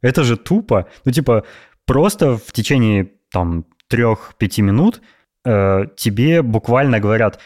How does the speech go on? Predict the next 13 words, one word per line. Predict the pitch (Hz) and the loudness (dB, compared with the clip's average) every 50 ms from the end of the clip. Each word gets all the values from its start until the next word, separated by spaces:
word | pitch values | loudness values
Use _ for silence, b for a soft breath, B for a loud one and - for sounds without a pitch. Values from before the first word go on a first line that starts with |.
| B B B | B B B
«Нет, | 120 131 151 165 147 113 - - - _ _ _ _ _ _ _ - | 0 2 2 2 2 0 -2 -6 -12 _ _ _ _ _ _ _ -2
он | 147 135 127 110 107 104 | 0 2 2 4 2 2
неплохой, | 104 - 110 104 98 - - 202 226 233 226 - | 2 2 0 -2 0 2 2 2 4 2 2 0
на | 117 104 92 | 0 -2 -2
самом | - - 107 98 95 92 92 | 0 -2 0 0 0 0 0
деле | 90 135 180 180 160 135 - - | 0 2 2 2 0 0 -2 -2
он | - 120 131 135 | -2 0 0 0
хороший», | 117 - 123 117 113 113 110 104 - - 92 80 B B B B B - | -2 -2 -2 0 2 2 0 0 -2 -4 -8 -8 B B B B B 0
никак | 110 110 113 - 160 160 160 - | 0 2 2 2 0 0 0 -2
это | 147 - 131 | -2 -2 0
не | 135 131 123 | 0 0 -2
раскрывая | 120 - - - 117 113 120 123 107 98 90 | -2 -6 -6 -4 -4 0 0 2 2 2 0
действиями, | 87 90 87 95 98 107 113 120 117 - - - - 110 107 101 98 98 95 95 92 | -2 -2 0 0 2 2 2 0 0 -4 -6 -4 -2 0 0 0 0 0 0 -2 -4